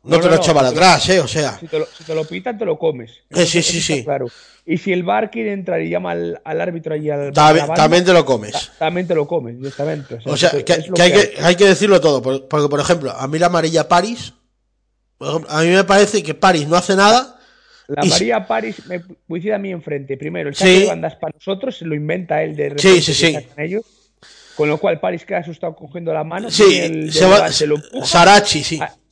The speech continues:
Speaker 2: lo empuja a él y por empujarlo y t-, y quedó así un poco,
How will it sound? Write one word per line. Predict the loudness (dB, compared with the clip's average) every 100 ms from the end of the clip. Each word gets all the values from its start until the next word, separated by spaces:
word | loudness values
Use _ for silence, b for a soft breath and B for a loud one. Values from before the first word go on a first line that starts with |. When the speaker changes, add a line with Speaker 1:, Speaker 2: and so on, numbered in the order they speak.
| _ _ _ _ _
Speaker 2:
lo | -8
empuja | -8 -6 -8 -2 0
a | 0
él | -2 -6 _ _ -16
y | -10
por | -6
empujarlo | -8 -8 -8 -4 -4 -4 -8
y | -8
t-, | -12
y | -12
quedó | -6 -4
así | -4 -4 -8
un | -8
poco, | -6 -6 -6 -12 -14 _